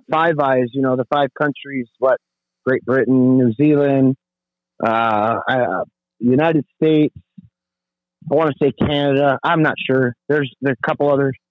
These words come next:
where they, all right, we can't spy on our own citizens, right? So they just have the Brits come, s-, you know, spy on what we're doing, and then they share it with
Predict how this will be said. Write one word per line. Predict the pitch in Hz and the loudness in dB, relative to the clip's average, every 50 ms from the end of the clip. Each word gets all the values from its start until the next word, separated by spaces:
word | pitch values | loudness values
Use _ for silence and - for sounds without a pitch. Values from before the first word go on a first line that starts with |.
| _ _ _ _ _ _ _ _ _ _ | _ _ _ _ _ _ _ _ _ _
where | - 143 170 165 160 156 147 | -2 0 2 2 2 2 0
they, | 123 131 165 170 160 160 160 156 147 131 - _ _ _ | 0 0 2 2 4 4 4 2 0 -2 -6 _ _ _
all | - 180 160 | -2 0 0
right, | 139 139 | 0 0
we | 156 190 | 0 0
can't | - - 277 240 180 - | 0 0 -2 -2 -2 -4
spy | _ - 185 190 190 175 | _ -4 -2 0 0 0
on | 170 | 0
our | 156 147 147 | 2 2 2
own | 156 160 147 127 - 170 | 2 0 0 0 0 0
citizens, | 165 147 131 - - 113 107 101 | 0 0 -2 -4 -6 -6 -4 -2
right? | 110 120 131 139 - - 120 - | 0 2 2 0 -2 -2 -4 -2
So | 135 127 131 123 110 - _ _ _ _ _ _ _ _ _ _ _ | 0 0 0 0 -2 -6 _ _ _ _ _ _ _ _ _ _ _
they | - 196 277 | -2 0 2
just | 311 330 269 - - | 2 2 0 0 -2
have | - 220 214 214 202 | 0 0 2 2 0
the | 160 147 | -2 -2
Brits | 120 123 139 165 165 - _ - | -2 0 0 0 -2 -4 _ -6
come, | 165 139 123 | -4 -4 -4
s-, | 113 - - - - - | -4 -8 -12 -14 -6 -2
you | 160 151 | 0 0
know, | 135 127 127 - - - | 2 0 -2 -4 -6 -8
spy | - - 165 151 139 139 139 | -6 -2 -2 0 0 2 2
on | 135 135 131 | 2 2 2
what | 135 139 131 | 2 0 0
we're | 135 143 135 | 0 0 0
doing, | 127 135 135 143 143 139 | 2 2 2 2 2 2
and | 135 131 | 2 2
then | 135 131 127 | 2 2 2
they | 139 131 | 0 0
share | - - - 143 135 143 | -2 -2 0 0 0 0
it | 135 - | 0 0
with | 113 117 110 | -2 -2 -2